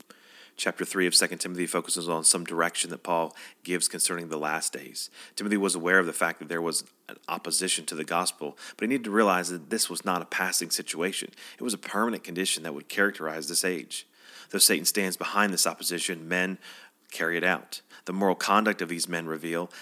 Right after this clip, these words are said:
that they are not really from God. And the key to understanding them is the expression that's used, um, the, the, the expressions, the four expressions, sorry, that are used to describe love.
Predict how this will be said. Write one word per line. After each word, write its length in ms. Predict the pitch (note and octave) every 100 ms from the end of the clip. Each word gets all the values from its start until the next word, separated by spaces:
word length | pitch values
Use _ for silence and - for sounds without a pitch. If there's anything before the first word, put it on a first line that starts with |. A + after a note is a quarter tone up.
| -
that 100 | E2
they 120 | F2
are 80 | E2+
not 240 | E2+ G2 -
really 200 | F#2 F2
from 200 | D#2+ D#2
God. 340 | F2 E2+ B1+ - -
And 200 | F#2 F#2
the 60 | F#2
key 180 | -
to 100 | A#2+
understanding 580 | D#2 G2+ F#2 - B2 A2+
them 260 | E2+ E2 E2 - -
is 340 | F#2 F2 E2+
the 120 | -
expression 560 | F2 - - F#2+ - F2+
that's 260 | E2+ - F#2
used, 420 | F2+ F2+ E2+ - - - _
um, 400 | - D2+ C2+ C2+ - _ -
the, 200 | F2 E2+
the, 260 | D#2+ F2+ - _
the 100 | F#2+
expressions, 600 | F2+ - G#2+ G2 F#2+ F2
the 120 | -
four 280 | F2 C3+ B2+
expressions, 560 | F#2 - F2 E2 D#2+ D2+
sorry, 320 | F#2 D#2 D2 - - -
that 100 | E2
are 40 |
used 280 | F2 F#2 -
to 60 |
describe 420 | - - E2 D#2+ D#2+
love. 420 | E2 D2 B1